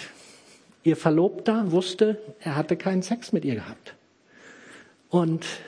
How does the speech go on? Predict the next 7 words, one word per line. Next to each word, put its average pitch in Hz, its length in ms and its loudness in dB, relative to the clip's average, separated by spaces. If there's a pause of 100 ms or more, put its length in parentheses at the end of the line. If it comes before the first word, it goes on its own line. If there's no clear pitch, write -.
(840)
so - 500 2 (200)
musste 254 400 4
er 190 280 2
annehmen, 220 840 2 (440)
berichtet 170 460 0
die 147 100 2
Bibel, 151 440 2